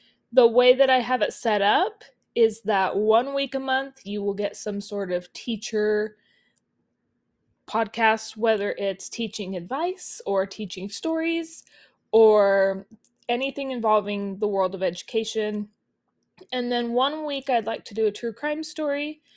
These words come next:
I love true crime, and I love to highlight unsolved mysteries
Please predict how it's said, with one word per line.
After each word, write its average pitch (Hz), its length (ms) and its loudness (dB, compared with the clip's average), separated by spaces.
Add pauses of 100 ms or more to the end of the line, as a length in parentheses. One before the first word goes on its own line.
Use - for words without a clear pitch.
(240)
I 226 80 2
love 247 260 0
true 311 220 -4
crime, 254 600 -2
and 208 180 -4
I 202 100 -2
love 214 260 -2
to 262 80 0
highlight 233 540 0 (340)
unsolved 220 1120 -2 (140)
mysteries 370 840 -4